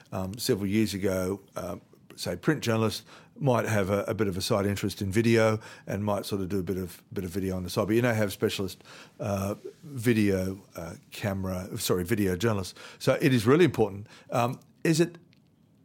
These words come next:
I'm not sure that it's emerged to the extent that I thought it might have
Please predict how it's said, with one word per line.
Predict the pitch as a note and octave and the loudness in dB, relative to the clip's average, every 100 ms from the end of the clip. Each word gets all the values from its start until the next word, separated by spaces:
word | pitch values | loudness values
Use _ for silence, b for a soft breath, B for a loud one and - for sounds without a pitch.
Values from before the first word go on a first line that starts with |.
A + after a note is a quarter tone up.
| _ _ _ - - - B1+ - - | _ _ _ -20 -20 -18 -18 -16 -4
I'm | E3+ F3 | -2 0
not | A#3+ - | 0 2
sure | - F#3+ F3 | 6 6 8
that | D3+ | 6
it's | C#3+ C3+ - | 4 2 0
emerged | C3+ B2 B2+ C#3 C#3 C#3 A2+ - | 2 4 6 8 8 6 4 -6
to | A2+ | 0
the | A#2+ | 0
extent | A2+ D3 B2+ | 2 0 0
that | C3 | 2
I | A2 | 2
thought | G#2 - D#3 D3 | 0 2 6 6
it | - | 4
might | G2+ F2 | 0 2
have | G#2 F3+ - | 2 2 -2